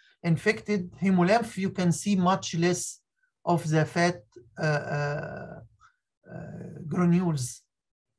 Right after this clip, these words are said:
and here is much higher in the healthy. This actually meaning that the insect,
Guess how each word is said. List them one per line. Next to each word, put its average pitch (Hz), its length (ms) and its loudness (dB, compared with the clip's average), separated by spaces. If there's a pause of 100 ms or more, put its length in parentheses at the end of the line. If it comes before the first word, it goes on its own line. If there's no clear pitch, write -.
(100)
and 156 160 -2
here 175 160 4
is 160 160 0
much 165 440 2 (1080)
higher 180 400 2
in 147 100 -6
the 143 120 -8
healthy. 139 380 -10 (680)
This 269 160 -2
actually 294 320 2
meaning 220 480 0 (420)
that 156 360 4 (1080)
the 180 160 0
insect, 214 400 0